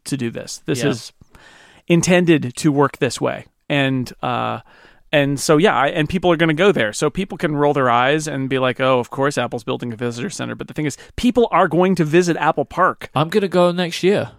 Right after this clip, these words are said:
Speaker 1: Apple decided to make part of the Apple Park experience that they would actually, "Okay, people are gonna come here. What can we do?" And so they put in an Apple Store and a cafe,
Speaker 2: Yep.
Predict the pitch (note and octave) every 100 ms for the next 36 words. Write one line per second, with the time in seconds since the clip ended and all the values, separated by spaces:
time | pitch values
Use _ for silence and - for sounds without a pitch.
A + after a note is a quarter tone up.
0 | - F3 G#3 E3+ E3 F3 D#3+ E3 D#3 C#3
1 | - D#3+ D#3+ D3 C#3 C#3+ D3 - C#3+ -
2 | - C#3+ - D#3+ D#3+ D3+ C#3 B2 - -
3 | - - C#3+ C#3 C#3 C#3 C3 - D3+ C3+
4 | - C#3+ D3 B2+ - D3+ D#3 D3+ C#3 D3
5 | C3 C3 B2 A#2+ B2+ B2+ C#3 A2+ B2 B2
6 | C3 B2+ B2 C3 A#2+ B2 A#2 A#2+ - B2
7 | B2 C#3+ C3 A#2+ C#3 A#2+ A#2 A#2+ A#2 A#2+